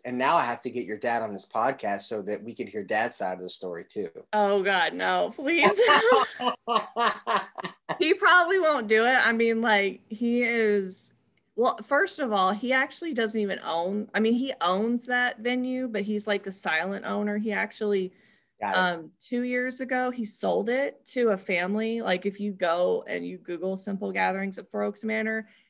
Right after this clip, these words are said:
Speaker 2: it's
Speaker 1: Mm-hmm.
Speaker 2: a new family that owns it. My dad is still the owner. He's a silent owner.
Speaker 1: Right.
Speaker 2: Uh, but this family is, like, the acting owners. Like, they actually run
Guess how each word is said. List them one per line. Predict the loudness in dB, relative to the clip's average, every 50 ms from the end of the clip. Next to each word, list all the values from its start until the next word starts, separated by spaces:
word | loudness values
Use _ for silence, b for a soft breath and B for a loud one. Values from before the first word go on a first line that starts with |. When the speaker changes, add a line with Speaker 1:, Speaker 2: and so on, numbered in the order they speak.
| b
Speaker 2:
it's | -2 -2 -2 0 -2
Speaker 1:
Mm-hmm. | -4 -2
Speaker 2:
a | -2
new | -2 -2 -2 0 -2 -2 -2
family | -2 -4 -2 -2 -2 -2 -2 -2 -2
that | -2 -2 -4 -4 -6
owns | -4 -2 -2 0 0
it. | 0 0 -2 -4 b b b b b b -2
My | 0 2 2
dad | 4 4 2 2 2 0
is | -2 -6 -8
still | -4 -2 0 2 2 2 2 0 -2 -4 _ -10
the | -6 -6 -4 -6 -6 -10 -6 -2
owner. | 0 0 0 0 -2 -4 -6 -10 -14 -16 _
He's | _ -6 -6 -6 -6 -8
a | -10
silent | -8 -2 0 2 2 2 0 -2 -6 -8 -8
owner. | -8 -8 -8 -8 -8 -10 -12 -14 _ _ _
Speaker 1:
Right. | -16 -16 -16 -16 _ _ _ -2
Speaker 2:
Uh, | 0 0 0
but | 0 0 0 0 0
this | -2 -4 -4 -4
family | -2 0 0 0 0 -2 -2 -4 -6 -6 -10 -12 -14 -12 _
is, | -4 -4 -4 -4 -4
like, | -2 -4 -4 -4 -6
the | -10 -8 -6
acting | -4 -4 -4 -4 -6 -6 -4 -4 -4 -4
owners. | -2 -2 0 0 0 -2 -2 0
Like, | -2 0 2
they | 2 4
actually | 4 4 2 0 -2 -4 -2 -2 -2
run | 0 -2 -2 -2 -2 -4 -6 -8 -12 -18 -20